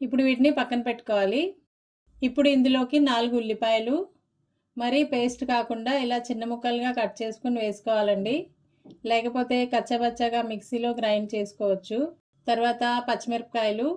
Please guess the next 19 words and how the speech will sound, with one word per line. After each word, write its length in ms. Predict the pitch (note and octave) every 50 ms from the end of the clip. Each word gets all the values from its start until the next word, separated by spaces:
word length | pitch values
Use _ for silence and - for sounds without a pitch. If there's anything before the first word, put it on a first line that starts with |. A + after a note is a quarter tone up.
| - _ _ _ _ _ -
మీరు 280 | B3 B3 B3+ C4 C#4 C4+ C4+
తినే 200 | B3+ A#3+ B3 B3+ B3+ B3+ B3+
కారాన్ని 360 | A3 G#3+ G#3+ A3+ A#3 A#3+ A#3 A#3+
బట్టి 180 | A#3+ A#3+ B3 A#3+
వేసుకోండి. 540 | A3+ A3 G#3 - - A#3 A3 G#3+ G#3+ A#3 C4+ D#4+ F4 - _ _ _ _ _ -
తర్వాత 300 | A#3 A#3 A#3 A#3+ A#3 A#3+ C4+ C4 C4
కరివేపాకు, 640 | A#3+ A3 G#3+ A3 A3+ A3 B3 A#3+ A#3+ A#3 - C4 D4 E4+ F4 D4+ - - A#3
ఇది 180 | A3 A#3+ A#3 A#3 A#3 A3 G#3
ఆప్షనల్ 420 | G3 G3 - - B3 A#3 A#3 A#3 A#3
అండి, 200 | A3+ A3 A3+ C4 D#4+ F#4 F#4+ - _ _ _ - A#3
వేసుకుంటే 500 | A3+ A#3 A3+ A#3 - C#4 C#4 C4+ B3+ C#4+ C#4+ C4+
వేసుకోవచ్చు, 540 | A#3+ A#3+ A#3 - - B3+ B3 B3 A#3+ A#3+ C#4+ C4+ B3
లేకపోతే 420 | A#3 G#3+ G#3+ - A#3+ A#3 A#3 B3 A#3 A3
లేదు, 260 | G#3+ G#3+ G3+ A3 C4+ E4 F#4+ F#4+ _ _ _ _ _ _ _ _ -
కానీ 240 | B3 A#3+ A#3+ B3+ C4 C4 B3+ B3
వేసుకుంటే 500 | A#3+ A#3 A#3 A#3 - - C4 B3+ C4+ C#4 B3 A#3
బాగుంటుంది. 560 | A3 A3 A3 A3+ A3+ A3 G#3+ G3 G#3 A#3 C4+ D#4+ F4+ - _ _ _ _ _ _ _ -
ఇప్పుడు 240 | B3 G#3+ C4+ C4 B3+
అందులోకి 360 | B3 B3 B3 B3 B3 A#3+ -